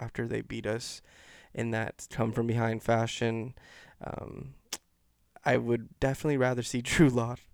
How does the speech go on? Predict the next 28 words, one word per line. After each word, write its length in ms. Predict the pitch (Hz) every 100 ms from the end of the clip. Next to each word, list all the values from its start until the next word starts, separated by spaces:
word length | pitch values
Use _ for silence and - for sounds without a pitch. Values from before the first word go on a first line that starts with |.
| -
twice 320 | - 117 -
a 60 |
year 180 | 120 117
than 160 | 120 123
Matthew 280 | 117 123 -
Stafford. 560 | 113 123 - 117 117 - _ - - - - -
Uh, 140 | 76
Washington, 720 | - 120 131 135 135 135 135 131
who 500 | 131 120 113 110 -
is 140 | 120 117
definitely, 800 | 127 127 127 123 123 123 120 -
um, 360 | 110 85 - - - - - - - - _ -
uh, 120 | - - - _ _ _ -
in 140 | 143
the 60 | 139
midst 400 | 123 123 - -
for 300 | - 117 120
a 160 | - 120
new 180 | 123 123
quarterback 440 | 131 123 123 123
as 220 | 123 113
well, 480 | 120 120 120 120 120 -
so, 160 | -
and 80 | 110
that 120 | 110
wasn't 240 | 113 120 -
too 120 | 117
surprising. 640 | - 127 120 120 120 123